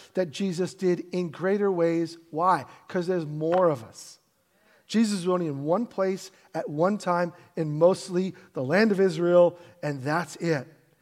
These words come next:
But Jesus foretold that his resurrection, it would be a greater thing that he goes to the Father and sends the Spirit, because now Jesus' work can happen on every continent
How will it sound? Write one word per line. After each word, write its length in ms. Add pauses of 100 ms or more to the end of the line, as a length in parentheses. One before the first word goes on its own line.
(260)
But 100
Jesus 440
foretold 1120 (360)
that 120
his 120
resurrection, 1000 (400)
it 100
would 180
be 120
a 80
greater 760
thing 260
that 100
he 80
goes 380
to 60
the 100
Father 520 (260)
and 120
sends 260
the 60
Spirit, 540 (220)
because 300
now 360
Jesus' 760
work 380 (260)
can 160
happen 440 (100)
on 220 (180)
every 300
continent 540